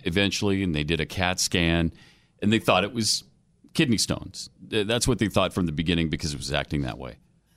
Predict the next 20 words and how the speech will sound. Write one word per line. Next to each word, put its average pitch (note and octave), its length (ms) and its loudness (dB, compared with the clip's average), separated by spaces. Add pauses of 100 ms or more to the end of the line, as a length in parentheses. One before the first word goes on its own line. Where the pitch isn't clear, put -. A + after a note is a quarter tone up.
(240)
And G#2 260 2
so, G2 520 4 (140)
um, D2+ 680 2 (1300)
it A2+ 100 4
just A2 260 2
kept A#2 180 0
getting F#2 300 4
worse F#2 520 0
and D#2+ 140 0
worse D#2+ 600 0
and D#2 160 -2
worse. D#2 440 -2 (100)
And F2 160 0
they D#2 100 -2
hit G2 160 0
me E2+ 100 0
with D#2 160 -4
fentanyl, F#2 680 -2 (440)
which F#2 180 -2
is F2 280 -2